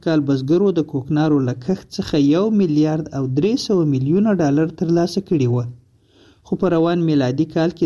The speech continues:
دا ګټه سلو میلیونو ډالرو ته راټیټه شوې ده.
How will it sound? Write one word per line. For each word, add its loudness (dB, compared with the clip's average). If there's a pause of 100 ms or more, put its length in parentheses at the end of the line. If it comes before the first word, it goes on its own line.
دا 0 (100)
ګټه 0 (120)
سلو 2 (100)
میلیونو 0
ډالرو 2
ته -4
راټیټه -4
شوې 2
ده. -6